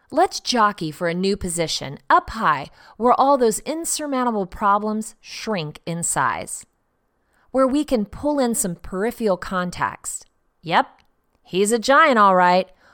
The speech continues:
but I got this, and I can now see with a couple of keen moves, this is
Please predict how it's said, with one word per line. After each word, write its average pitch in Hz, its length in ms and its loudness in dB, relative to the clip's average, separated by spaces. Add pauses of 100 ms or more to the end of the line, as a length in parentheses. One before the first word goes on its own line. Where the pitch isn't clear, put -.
(160)
but 277 100 0
I 311 140 4
got 359 260 4
this, - 480 -4 (380)
and 220 120 0
I 233 120 2
can 196 260 -4
now 233 300 0
see 190 420 -2
with 165 140 -6
a 180 40 -2
couple 247 380 -2
of 165 160 -6
keen 269 400 -6
moves, 165 480 -2 (320)
this 190 220 -2
is 165 120 -6